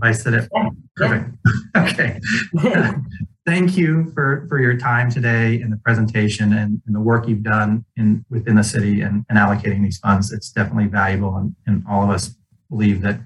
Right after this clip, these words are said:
Speaker 1: homelessness is an important thing to fund. So we appreciate what you're doing. And Casey, thank you for, for putting up with us all this time, and,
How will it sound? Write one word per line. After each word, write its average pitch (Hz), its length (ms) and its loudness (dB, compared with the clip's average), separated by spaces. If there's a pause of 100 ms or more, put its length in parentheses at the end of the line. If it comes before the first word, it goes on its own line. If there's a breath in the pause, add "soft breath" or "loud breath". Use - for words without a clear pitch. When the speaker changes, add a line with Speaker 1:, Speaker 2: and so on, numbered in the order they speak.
(360 loud breath)
Speaker 1:
homelessness 104 440 2
is 104 120 0
an 95 60 0
important 101 480 0
thing 95 180 -2
to 117 100 -2
fund. 92 280 0
So 95 340 2
we 95 140 0
appreciate 95 480 0
what - 180 -2
you're - 120 -2
doing. 92 260 0
And 90 160 2 (640)
Casey, 110 300 2
thank 107 280 0
you 107 80 2
for, 107 460 0 (240)
for 117 80 -4
putting 113 280 0
up 107 160 0
with 113 120 -2
us 107 180 0
all 110 160 2
this 107 180 0
time, 107 380 2
and, 98 300 -2